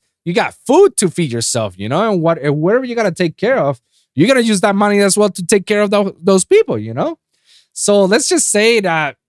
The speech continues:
out of the hundred thousand, let's just say fifty thousand or less will go down to your name to,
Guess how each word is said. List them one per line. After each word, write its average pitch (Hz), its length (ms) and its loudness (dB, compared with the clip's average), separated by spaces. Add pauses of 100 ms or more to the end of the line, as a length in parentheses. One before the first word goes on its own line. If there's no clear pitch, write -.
(140)
out 160 120 0
of 170 80 0
the 156 120 2
hundred 196 380 2
thousand, 175 480 -2
let's 175 180 0
just 175 180 -2
say 180 220 0 (180)
fifty 196 720 -2
thousand 151 800 -2 (340)
or 147 160 0
less 160 320 0
will 151 140 -4
go 156 160 0
down 147 300 -4
to 135 100 -8
your 123 140 -4
name 208 580 -2 (400)
to, 139 200 -4